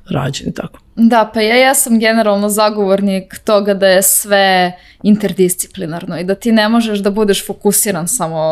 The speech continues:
Speaker 2: na jednu stvar i na jednu oblast, jer nekako svet je interdisciplinaran.
Speaker 1: Apsolutno.
Speaker 2: I, ovaj, apsolutno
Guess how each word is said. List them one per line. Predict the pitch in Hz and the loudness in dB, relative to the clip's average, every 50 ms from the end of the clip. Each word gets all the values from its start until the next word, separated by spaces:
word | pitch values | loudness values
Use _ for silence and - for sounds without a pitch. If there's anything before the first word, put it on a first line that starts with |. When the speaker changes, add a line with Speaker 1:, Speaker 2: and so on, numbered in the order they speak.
| 151 151 - - - - - | -2 -4 -6 -10 -20 -16 -10
Speaker 2:
na | - - 202 196 | -6 -4 -2 0
jednu | 190 190 190 185 185 180 165 175 | 2 2 2 2 2 0 -2 -4
stvar | - - - 202 190 180 170 | -4 -2 0 0 0 0 0
i | 175 | -2
na | 180 180 | -2 -2
jednu | 185 190 196 196 180 190 185 | 0 0 0 0 -2 -2 -2
oblast, | 185 190 190 185 196 196 160 - - - - | 0 0 0 2 0 0 0 -2 -4 -4 -2
jer | 185 165 156 190 | -2 -2 -2 -2
nekako | 190 180 175 - 185 180 _ - 190 185 | -4 -4 -4 -6 -10 -8 _ -2 0 0
svet | 180 - - - 226 214 208 - - | 0 0 0 0 0 0 0 -2 -2
je | 180 | -2
interdisciplinaran. | 175 180 175 - 185 185 - 175 170 175 - - - - 175 - - - - - 92 - 196 _ _ _ - - _ _ - - | -2 -2 -4 -4 -4 -4 -2 -2 -2 -2 -4 -8 -8 -10 -14 -12 -12 -12 -12 -12 -12 -14 -14 _ _ _ -20 -20 _ _ -2 0
Speaker 1:
Apsolutno. | 190 160 - - - 214 202 208 202 | 0 0 0 0 2 2 4 4 2
Speaker 2:
I, | 202 196 160 | 2 2 2
ovaj, | 196 208 202 208 202 | 2 2 2 2 2
apsolutno | 208 202 202 - - 226 220 220 220 214 - - 233 | 0 0 -2 -4 -4 0 0 0 0 0 0 0 2